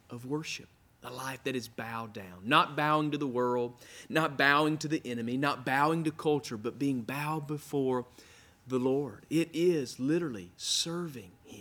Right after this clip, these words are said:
it is serving Jesus. It is being bowed down, to lower yourself down and serve Him and serve others so that you can lift Him up while lifting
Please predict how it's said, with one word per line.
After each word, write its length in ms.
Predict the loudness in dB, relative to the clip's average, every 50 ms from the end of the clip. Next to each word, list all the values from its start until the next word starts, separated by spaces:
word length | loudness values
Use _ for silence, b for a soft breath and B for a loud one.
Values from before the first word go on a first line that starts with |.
| -20 -20 -20 -20 _ _ _ _ _ _ b b b b b b b 6
it 80 | 8 8
is 160 | 8 6 6
serving 720 | 6 8 8 8 8 8 8 8 6 6 4 2 2 0 -2
Jesus. 480 | 0 0 2 2 2 0 -2 -4 -2 0
It 80 | 0 0
is 80 | 2
being 240 | 4 4 4 4 4
bowed 420 | 0 0 0 0 0 0 -2 0
down, 400 | -2 -2 0 0 -4 -4 -6 -10 B B B B B B
to 100 | 6 6
lower 480 | 8 8 8 8 8 10 10 10 10 10
yourself 560 | 8 8 4 4 4 2 2 0 -2 -2 -4
down 380 | -4 -6 -6 -6 -10 -12 -12 -10
and 180 | -10 -8 -2 2
serve 680 | 4 6 6 6 6 4 4 4 6 6 6 6 4 2
Him 400 | 0 -4 -2 0 0 0 0 -2 B B B B B
and 140 | -2 4
serve 520 | 4 6 6 6 6 8 8 8 8 8 6 2 2
others 360 | 4 4 4 4 4 2 2
so 140 | 2 2 2
that 160 | 4 4 4
you 180 | 4 2 -2 -2
can 240 | 0 0 0 0 0 B B B B
lift 480 | 6 8 10 12 12 12 10 10 4 -2
Him 220 | 0 0 0 0 0
up 240 | 0 -2 -2 -4
while 220 | -6 -6 -4 -4 0
lifting 500 | 4 6 6 6 4 4 0 2 2